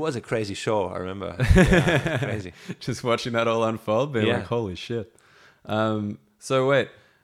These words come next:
Speaker 2: as, as, like, um, a German per-, does Germany
Speaker 1: <laughs> Hang on, but
Speaker 2: talk
Speaker 1: it, it
Speaker 2: about
Speaker 1: was a bit more serious. That show was a bit more boring, dull, and serious than that erotic Bitte Freimachen game show.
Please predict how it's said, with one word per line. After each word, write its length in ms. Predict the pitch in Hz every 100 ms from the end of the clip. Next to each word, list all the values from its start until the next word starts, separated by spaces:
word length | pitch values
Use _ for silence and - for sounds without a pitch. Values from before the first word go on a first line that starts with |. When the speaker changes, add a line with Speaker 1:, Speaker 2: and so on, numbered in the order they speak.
| _ -
Speaker 2:
as, 360 | 131 143 123 - -
as, 180 | 139 135
like, 340 | 127 117 -
um, 500 | 117 110 107 101 - _ -
a 60 | 110
German 400 | 107 139 147 113
per-, 200 | 107 101 110
does 200 | 113 -
Germany 320 | 147 151 127
Speaker 1:
<laughs> 60 |
Hang 40 | 135
on, 60 |
but 80 | 123
Speaker 2:
talk 100 | 135
Speaker 1:
it, 60 | 120
it 40 |
Speaker 2:
about 120 | 131 127
Speaker 1:
was 120 | 123
a 60 |
bit 160 | 113 -
more 120 | 117
serious. 360 | 113 120 117 110
That 160 | 120 135
show 160 | 127
was 160 | 110 107
a 60 | 101
bit 180 | 120 98
more 180 | 110
boring, 500 | 98 110 110 107 101
dull, 200 | 95 107 104
and 140 | 95
serious 400 | - 110 104 95
than 220 | 104 95
that 220 | 95 92 -
erotic 520 | 101 98 95 98 - _ 117
Bitte 200 | 101 98
Freimachen 480 | - 101 95 87
game 200 | 98 92
show. 240 | 98 95